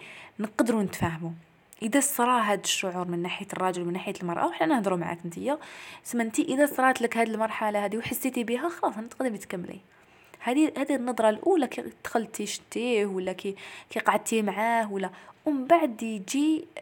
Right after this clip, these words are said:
آه، مراحل أخرى في الخطوبة ولا كي نتعرفوا. صح، دوكا في الرؤية الشرعية نبقاو فيها ومن بعد نكملوا مع المراحل. في الرؤية الشرعية شنو هما الأمور اللي أنا لازم نهضر فيهم؟ كاين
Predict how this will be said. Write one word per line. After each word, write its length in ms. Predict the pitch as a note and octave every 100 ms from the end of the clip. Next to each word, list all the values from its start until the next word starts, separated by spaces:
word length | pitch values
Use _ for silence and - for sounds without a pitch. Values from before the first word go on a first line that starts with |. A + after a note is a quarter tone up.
| -
آه، 360 | G3+ F#3+ F#3
مراحل 560 | F3+ F#3+ A3 C#4 - B3 -
أخرى 380 | G#3 F#3+ G#3+ F4 - - - - - _ -
في 440 | - - B3+ B3+ -
الخطوبة 840 | G#3 - - F#3+ G3+ G3 G#3+ B3
ولا 140 | B3 G3+
كي 140 | -
نتعرفوا. 480 | E3+ - E3 E3 - - - - - -
صح، 240 | C4 A#3
دوكا 200 | G#3+ D4
في 80 | D4
الرؤية 200 | C#4+ A#3+
الشرعية 420 | A#3 G#3+ G3 G#3+
نبقاو 300 | A#3 - G#3
فيها 300 | G3+ F#3 F#3+
ومن 120 | C4
بعد 160 | B3 G#3+
نكملوا 300 | F#3+ G#3+ B3
مع 120 | G#3
المراحل. 420 | F3+ F3 E3+ -
في 100 | E3+
الرؤية 200 | B3 C#4+
الشرعية 360 | B3 A#3 A3+ C4
شنو 180 | B3 A3
هما 100 | G#3
الأمور 500 | G#3 G#3 G3+ B3 A#3
اللي 120 | G3
أنا 180 | G3 G3
لازم 240 | F#3+ G3+
نهضر 220 | F#3 F3+
فيهم؟ 300 | - - F3+ G3 _ - - - - - - - _ -
كاين 260 | D4+ E4